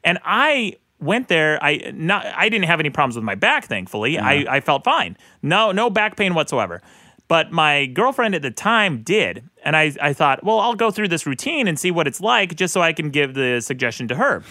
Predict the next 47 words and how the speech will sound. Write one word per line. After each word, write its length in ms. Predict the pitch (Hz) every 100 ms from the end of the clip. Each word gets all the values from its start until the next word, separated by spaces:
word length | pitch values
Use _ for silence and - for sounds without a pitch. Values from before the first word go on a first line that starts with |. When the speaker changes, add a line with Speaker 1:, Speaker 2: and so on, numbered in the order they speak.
| -
Speaker 1:
So 180 | - 139
she 140 | 139
can, 180 | 254 285 233
she 100 | 226
can 140 | 226
come, 240 | 143 202 190
right? 160 | 160
Speaker 2:
<laughs> 340 | 226 - - -
All 120 | 143
Speaker 1:
So 80 | 131
I 60 |
Speaker 2:
right. 40 | 123
Speaker 1:
stand 220 | 294 294
up 100 | 277
on 100 | 269
this 140 | 240
thing. 260 | - 208 208
It's 100 | 196
like 140 | 208 190
this 120 | 175
big 360 | 143 135 180
goofy 260 | 147 165 175
thing, 300 | 156 156 165
and 80 | 156
they're 100 | 143
trying 240 | - 156
to 80 | 156
align 240 | 143 143
your 100 | 151
spine, 440 | 139 - 139 143 147
all 100 | 143
this 80 | 139
other 220 | 139 143
bullshit. 300 | 131 135 160
And 60 |
they're 60 | 139
like, 140 | 120 117
"Oh, 160 | 123
your 160 | 110 110
spine's 340 | - 127 104
really 460 | 101 123 170 151 143
out 140 | 123
of 20 |
Speaker 2:
Way 120 | 123 117
fucked 20 |
Speaker 1:
alignment." 420 | 131 135 147 143
Speaker 2:
up. 160 | 95